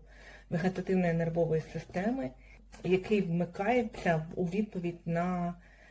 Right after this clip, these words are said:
загрози, небезпеки. І ми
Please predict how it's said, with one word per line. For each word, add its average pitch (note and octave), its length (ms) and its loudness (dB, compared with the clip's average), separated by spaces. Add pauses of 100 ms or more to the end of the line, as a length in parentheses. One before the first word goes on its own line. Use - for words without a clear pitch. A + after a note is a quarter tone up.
(400)
загрози, F#3+ 720 4
небезпеки. F#3 1200 0 (1500)
І F#3 100 2
ми B3+ 300 4